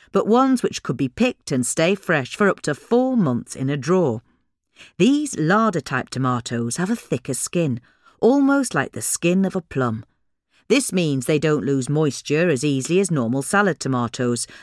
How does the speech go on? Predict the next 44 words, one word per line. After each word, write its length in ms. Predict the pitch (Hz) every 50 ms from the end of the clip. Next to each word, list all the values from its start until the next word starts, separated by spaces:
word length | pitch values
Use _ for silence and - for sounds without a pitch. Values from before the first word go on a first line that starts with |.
| - -
thus 340 | 147 185 240 262 - -
keeping 440 | - - 190 160 - - 165 160 156
fresh 400 | - - - 262 247 220 - -
for 120 | - - 147
longer. 440 | 160 160 151 143 123 110 101 - - _ _ _ _ _ _ _ _ _ _ _ _ _ _ _
De 80 | - 143
Colga 640 | - - 196 240 277 262 196 - 127 107 - - - _ _ _ _ -
is 180 | 185 165 156
one 140 | 190 190 180
of 80 | 170 147
the 80 | 156
first 480 | - - - 208 226 240 262 247 - -
Spanish-style 800 | - - 185 180 190 190 - - - - 147 135 135 135 139 135
larder 300 | 131 123 127 123 127 131
tomatoes. 760 | - - 135 127 120 117 - - 117 113 110 107 - - - - _ _ _ _ _
It 220 | - 175 - 156
boasts 300 | - 170 156 143 - -
a 60 | 143 -
pinky 480 | _ - - 214 226 226 - - 240
skin 460 | - - - - 160 139 127 120 120 - - - _ _ _
with 100 | - 139
thick, 480 | - - - - 226 240 - _ - - - _
tasty 400 | - - 190 190 - - - 208
flesh, 520 | 196 - - 151 127 117 113 - - - - - - _
which 180 | - 180 - -
is 100 | 170 143
ideal 560 | 170 160 165 151 131 - 254 190 113 113 113
to 140 | - - 160
cook 320 | - - 151 - - -
with. 240 | 113 104 - - _ _ _ _ _ _ _ _ _ _ _ _ _ _ _ - - - -
They 100 | 233 262
are 60 | 247
best 320 | 196 277 302 294 - -
picked 340 | - 190 175 165 - - -
when 220 | 160 143 143 139 -
only 380 | - 190 214 220 208 214 196 185
the 100 | 151 143
first 400 | - - 214 220 233 226 - -
tomato 560 | 226 190 180 160 143 131 - - 139 139 -
on 220 | - 135 135 156
the 80 | 180 190
truss 400 | - - - 131 110 - - -
is 240 | - - 113 123 120
ripe. 360 | 127 117 107 107 - -